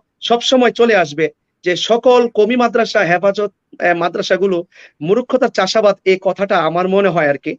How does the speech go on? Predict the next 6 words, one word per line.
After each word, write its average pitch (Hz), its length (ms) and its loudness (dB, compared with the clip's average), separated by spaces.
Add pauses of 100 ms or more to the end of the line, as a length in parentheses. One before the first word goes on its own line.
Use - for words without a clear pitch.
(240)
সেটা 190 320 0
আপনার, 196 480 -2 (380)
আহ, 151 300 2
আপনার 202 320 -2
জায়গা 196 280 2
থেকে 214 360 2